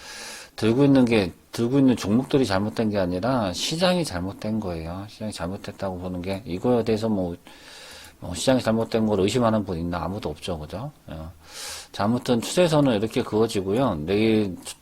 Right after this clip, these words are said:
저점이 돼서 좀 반격이 좀 닿았으면 하는 바람입니다. 이렇게 돼 있죠. 이렇게 보시면. 그럼 얘는 이 팔백 근처 가면 또 저항을 받는데, 여기까지는 주식을 팔고 싶어도 여기, 여기다 던지는 게 아니고, 지나고 나면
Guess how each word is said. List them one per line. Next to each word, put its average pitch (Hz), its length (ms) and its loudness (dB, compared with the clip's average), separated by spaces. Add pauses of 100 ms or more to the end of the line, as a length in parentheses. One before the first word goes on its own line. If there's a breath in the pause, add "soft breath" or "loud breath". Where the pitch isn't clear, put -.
(420)
저점이 123 420 2
돼서 98 360 0
좀 117 140 -2
반격이 104 360 0
좀 107 140 -8
닿았으면 110 520 -2
하는 107 200 -4
바람입니다. 95 720 -4
이렇게 101 280 -4
돼 104 180 -2
있죠. 110 220 -4
이렇게 95 220 -8
보시면. 110 460 -6 (640 loud breath)
그럼 98 180 -4
얘는 131 400 2 (460 loud breath)
이 98 80 -6
팔백 156 400 0
근처 113 300 -2
가면 101 340 -2
또 107 140 -2
저항을 101 300 -2
받는데, 90 260 -2
여기까지는 127 760 2 (520 loud breath)
주식을 147 400 2
팔고 208 280 2
싶어도 117 680 4
여기, 95 400 0
여기다 139 340 4
던지는 110 400 0
게 110 80 -2
아니고, 87 300 -4
지나고 160 400 2
나면 139 200 4